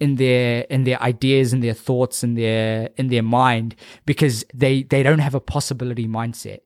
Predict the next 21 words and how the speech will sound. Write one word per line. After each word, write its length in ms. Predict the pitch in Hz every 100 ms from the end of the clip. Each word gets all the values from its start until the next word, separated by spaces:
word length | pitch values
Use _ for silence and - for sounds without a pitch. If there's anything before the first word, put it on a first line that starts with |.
| _ _ _ -
And, 340 | 131 131 131
uh, 260 | 127 123 131
I 100 | 151
encourage 440 | 156 - 226 233 214
you 80 |
to 100 | 202
have 120 | 170 185
a 80 |
possibility 560 | - 190 185 180 170 165
mindset 460 | 151 156 - 151 -
this 180 | 131
week 320 | 131 117 - -
and, 380 | 120 120 123 123
and 240 | 143 139 131
really 160 | 165 151
think 280 | - 190
about 260 | 139 113 -
that. 220 | 101 - - - _ _
Um, 560 | 110 110 107 104 101 107 -
and 100 | 120
hopefully, 560 | 208 208 143 135 131